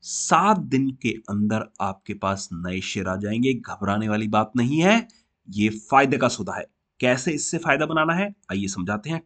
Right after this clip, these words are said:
टैक्स कैसे बचेगा इस बिग फॉल के बाद, ये इस वीडियो में बताया जाएगा। सबसे पहले अगर हम बात करें पीएसीएल की, पीएसीएल की गिरावट, ये वीडियो अभी हम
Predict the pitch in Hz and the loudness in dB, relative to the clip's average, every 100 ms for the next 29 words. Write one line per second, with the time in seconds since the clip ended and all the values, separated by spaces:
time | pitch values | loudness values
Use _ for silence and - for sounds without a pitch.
0 | - 208 208 - 160 160 143 160 175 208 | 0 0 0 -4 -2 -2 -2 0 2 2
1 | 208 _ _ 180 120 113 113 - 107 104 | 0 _ _ 0 2 2 0 0 -2 -2
2 | 101 120 160 _ _ _ - 117 120 117 | 0 0 0 _ _ _ 0 2 2 -2
3 | - 82 82 73 147 - _ _ _ _ | -6 -6 -6 -4 -4 -8 _ _ _ _
4 | _ _ _ - - 64 64 - - - | _ _ _ -20 -16 -14 -16 -18 -20 -20
5 | - _ _ _ - _ - - - 233 | -20 _ _ _ -20 _ -20 -6 0 4
6 | 262 214 214 185 170 160 151 - 160 160 | 6 6 4 0 0 4 2 0 -4 -4
7 | - 185 214 208 175 135 - 131 - _ | 0 2 2 2 0 0 -2 -8 -10 _
8 | _ _ _ 202 254 247 247 233 214 214 | _ _ _ 6 6 6 4 4 4 -2
9 | 135 104 156 170 - _ _ _ - 123 | 0 0 2 0 -2 _ _ _ 0 2
10 | 147 135 139 139 139 - - 101 120 120 | 4 4 4 2 -2 -12 -10 -2 0 0
11 | 117 113 | -2 -4